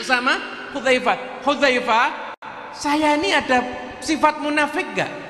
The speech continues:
Anda bayangkan Sayyidina Umar bin Khattab, manusia termulia setelah Nabi Sunnah Abu Bakar,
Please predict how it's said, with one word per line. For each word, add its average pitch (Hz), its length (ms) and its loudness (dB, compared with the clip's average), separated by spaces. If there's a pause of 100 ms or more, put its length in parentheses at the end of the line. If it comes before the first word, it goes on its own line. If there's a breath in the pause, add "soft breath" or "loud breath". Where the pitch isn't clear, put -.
(840)
Anda 160 160 2
bayangkan 170 400 0
Sayyidina 170 320 2
Umar 175 160 4
bin 160 160 0
Khattab, 160 480 0 (640)
manusia 170 560 4
termulia 175 720 2
setelah 165 320 0
Nabi 165 320 0
Sunnah 160 240 2
Abu 147 80 4
Bakar, 202 480 0